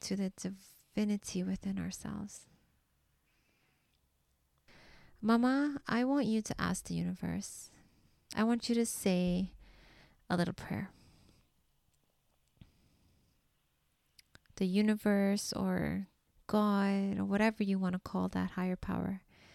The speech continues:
I want you to say, "Even though I may not understand why I am suffering,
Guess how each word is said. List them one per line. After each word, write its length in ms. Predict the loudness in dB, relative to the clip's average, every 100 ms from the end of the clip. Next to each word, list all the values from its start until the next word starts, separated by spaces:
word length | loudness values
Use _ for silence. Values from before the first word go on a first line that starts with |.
| -20 -20 -20 -20 -20 -20 _ _
I 280 | 0 2 4
want 260 | 2 0 0
you 640 | 0 0 0 0 -2 -6
to 160 | -10 -8
say, 540 | -4 -2 -2 -2 -6 -10 _ _ _ _ _ _ _ _ _ _ _ _ _ _ _ _ _ _ _ _ _ _ _ _ _ -20 _ _ _ _ _ _ _ _ _ _ _ _ _ _ _ _ _ _ _ _ -20 _ -2
"Even 380 | -2 0 0
though 420 | 2 2 4 2 -2
I 100 | -2
may 160 | -2 -2
not 260 | 0 -2 -2
understand 960 | -2 -2 -4 -6 -2 0 0 -2 -4 -10 -20 _ _ _ _ _ _ _ _ _ _ _ _ _
why 520 | 2 4 4 4 2 0
I 120 | -2
am 140 | -2
suffering, 800 | -4 -4 -4 -2 -2 -2 -4